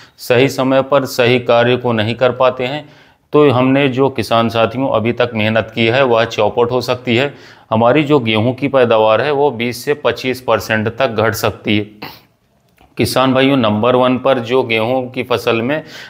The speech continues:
बालियां निकलते समय आपको जिस गलती को भूलकर भी नहीं करना है, किसान साथियों, वह है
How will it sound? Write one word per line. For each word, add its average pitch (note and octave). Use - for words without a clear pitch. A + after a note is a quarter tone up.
बालियां A#2
निकलते A2+
समय C3
आपको B2
जिस A#2+
गलती A2+
को C3
भूलकर A2+
भी C3
नहीं A#2
करना B2+
है, D3+
किसान A#2+
साथियों, A#2
वह A#2
है C#3+